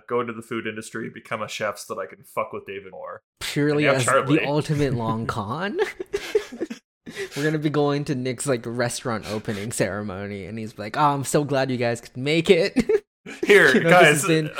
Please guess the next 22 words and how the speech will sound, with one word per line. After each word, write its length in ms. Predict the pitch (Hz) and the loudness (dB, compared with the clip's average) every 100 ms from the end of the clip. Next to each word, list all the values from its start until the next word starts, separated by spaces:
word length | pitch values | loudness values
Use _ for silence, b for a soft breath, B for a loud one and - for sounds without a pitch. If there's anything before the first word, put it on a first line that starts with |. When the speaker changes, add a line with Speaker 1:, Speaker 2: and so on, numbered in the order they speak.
| 185 | 2
Speaker 1:
th-, 120 | 220 | 2
Speaker 2:
a 40 | |
Speaker 1:
this, 100 | 143 | 4
Speaker 2:
long 200 | 135 147 | 6 6
Speaker 1:
this 80 | 147 | 4
Speaker 2:
time 340 | 160 143 131 127 | 0 -2 -2 -4
dream 440 | 127 151 180 185 | 0 0 2 0
of 180 | 185 175 | 0 0
me 260 | 196 185 | 0 0
ever 220 | 170 131 143 | 0 -2 -4
since 240 | - - | -8 -4
I 80 | 123 | -4
quit 500 | - - 156 156 131 | -2 0 0 0 -4
being 400 | 151 165 170 202 | 0 0 0 0
<laughs> 260 | 226 - 277 | 0 -2 -2
a 100 | 151 | -4
programmer 760 | - 185 170 175 165 175 180 160 | 0 2 2 2 0 0 0 0
and 80 | |
went 140 | 123 135 | 0 -2
into 160 | 131 117 | -2 -6
culinary 680 | - 147 180 175 165 165 175 | -4 0 0 0 0 0 -2
school, 580 | 170 165 175 175 175 | -4 -2 0 0 -4